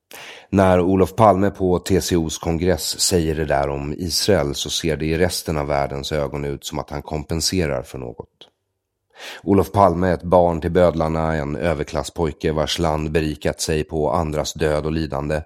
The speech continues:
står och skriker på offren att det är de som är bödlarna. Det ser inte bra ut. Han säger, citat,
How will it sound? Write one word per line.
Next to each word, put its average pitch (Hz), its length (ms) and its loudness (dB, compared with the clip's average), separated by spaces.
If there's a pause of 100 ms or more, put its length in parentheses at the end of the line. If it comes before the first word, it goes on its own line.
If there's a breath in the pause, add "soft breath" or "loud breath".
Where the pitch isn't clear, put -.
(240 loud breath)
står 131 260 6
och 101 80 4
skriker 82 480 -2
på 64 240 -4
offren 69 440 -8
att - 200 -10
det 90 160 2
är 82 40 2
de 73 440 -4
som 69 240 -12
är 67 140 -14
bödlarna. 69 520 -10 (1200 loud breath)
Det 82 100 -4
ser 90 140 0
inte 85 200 -2
bra 82 380 0
ut. - 300 -20 (720)
Han 82 140 0
säger, 78 460 2 (200 loud breath)
citat, 85 460 2